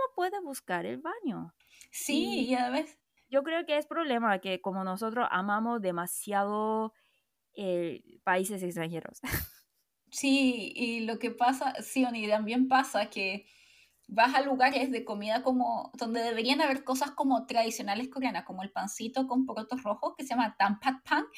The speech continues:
Speaker 2: y está escrito en inglés, y es como, ¿por qué? <laughs> Si esto no lo comen en lugares de habla inglesa, es como red
Speaker 1: Sí,
Speaker 2: bean
Speaker 1: y
Speaker 2: paste,
Speaker 1: la
Speaker 2: no sé qué cosa.
Speaker 1: mayoría de las personas que va a comprar ese pan serían coreanos,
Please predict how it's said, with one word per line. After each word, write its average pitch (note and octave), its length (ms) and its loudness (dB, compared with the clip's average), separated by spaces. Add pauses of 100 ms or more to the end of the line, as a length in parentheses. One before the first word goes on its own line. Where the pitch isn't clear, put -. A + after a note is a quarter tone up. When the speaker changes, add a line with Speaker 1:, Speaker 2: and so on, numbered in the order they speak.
(200)
Speaker 2:
y G#3 80 -6
está - 180 -2
escrito B3 300 2
en A#3+ 100 4
inglés, G3+ 420 -4
y - 80 -6
es - 60 -10
como, B3+ 340 0 (480)
¿por - 200 -10
qué? B3+ 380 0
<laughs> - 20 -10
Si C4 300 6
esto D4 180 2
no G4+ 140 2
lo C#4+ 180 4
comen E4 360 4
en G#3+ 260 -4
lugares G#3+ 520 -4
de F#3+ 100 0
habla F#3 160 0
inglesa, E3 360 -12
es - 80 -20
como A#3+ 380 -12
red - 0 -
Speaker 1:
Sí, F4+ 420 0
Speaker 2:
bean D#4 260 0 (120)
Speaker 1:
y - 0 -
Speaker 2:
paste, F#3+ 180 -6
Speaker 1:
la D4 60 -2 (100)
Speaker 2:
no C#4 60 2
sé C4+ 140 4
qué C4+ 80 -2
cosa. F4+ 180 4
Speaker 1:
mayoría F4 160 8
de D4+ 120 0
las D4+ 140 0
personas D4+ 560 0
que C4+ 120 -2
va C4 160 4
a D4 100 2
comprar B3 640 0
ese A3+ 240 -4
pan B3+ 300 0
serían G#3 720 -2
coreanos, G3 760 2